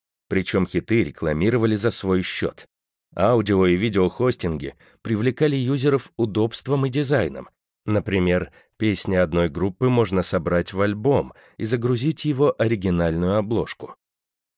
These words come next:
Широков открыл свою страницу и показал, как треки Pink Floyd у него скомпонованы в диск The Wall. Соцсеть сменила логотип на перевёрнутую на бок аббревиатуру О К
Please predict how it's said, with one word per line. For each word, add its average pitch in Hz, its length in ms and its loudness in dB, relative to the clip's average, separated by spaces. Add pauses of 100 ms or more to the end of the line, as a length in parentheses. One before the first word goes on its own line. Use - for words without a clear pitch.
(140)
Широков 180 500 0
открыл 135 380 0
свою 123 260 0
страницу 104 640 -2
и 110 80 0
показал, 90 540 0
как - 260 -8
треки 107 380 -2
Pink 82 380 -6
Floyd 110 440 0 (280)
у 104 80 -2
него 101 320 2
скомпонованы 120 800 0
в 98 100 -6
диск 92 420 -4 (260)
The 101 260 0
Wall. 117 520 2 (560)
Соцсеть 120 640 0
сменила 107 480 2
логотип 85 580 0
на 127 140 -2
перевёрнутую 123 760 0
на 113 180 2
бок 110 260 -2
аббревиатуру 104 920 2 (280)
О 101 200 4
К 127 400 -2